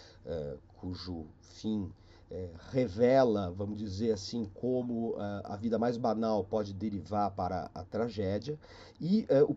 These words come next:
Meursault, o protagonista, é caracterizado, diante desta realidade que ele vive, pela indiferença, pelo alheamento, eh, que faz com que ele viva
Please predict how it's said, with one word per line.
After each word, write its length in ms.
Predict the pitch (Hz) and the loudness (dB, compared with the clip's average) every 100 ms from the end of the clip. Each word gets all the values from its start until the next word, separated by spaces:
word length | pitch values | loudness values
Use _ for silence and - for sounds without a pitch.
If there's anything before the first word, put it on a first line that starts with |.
| - | 0
Meursault, 760 | 151 165 143 - 170 175 117 | 4 4 2 -2 4 6 4
o 20 | |
protagonista, 920 | 98 113 123 131 151 120 123 120 - 143 | 2 0 2 4 4 4 2 -2 2 4
é 140 | 143 | 4
caracterizado, 920 | 143 175 180 170 147 135 160 160 160 - - - - | 2 -2 0 2 4 8 8 6 -4 -10 -20 -20 -18
diante 300 | 110 127 127 | -2 -2 -2
desta 400 | 113 110 110 - | 0 2 2 0
realidade 440 | 101 101 101 104 95 | 0 0 0 0 0
que 60 | |
ele 120 | 113 123 | -4 -4
vive, 460 | 101 120 135 135 - - - | -4 -4 -4 -8 -10 -20 -6
pela 220 | 143 143 | 2 4
indiferença, 920 | 143 143 - 135 113 131 120 - 107 | 4 0 2 4 6 4 2 -2 -4
pelo 400 | 98 - 120 120 | -4 -2 -2 2
alheamento, 1040 | 123 131 135 127 117 117 120 107 - 85 76 - - - - | 4 4 6 4 4 2 2 -2 -8 -10 -10 -14 -20 -20 -10
eh, 600 | 98 98 98 95 92 92 87 - - | -4 0 0 0 -2 -4 -8 -14 -20
que 100 | - | -20
faz 300 | - 127 139 | -2 0 0
com 160 | - 123 | -4 -10
que 360 | - 131 127 | -6 0 2
ele 160 | 131 131 | 2 0
viva 440 | 107 139 139 135 | -2 -6 -2 -4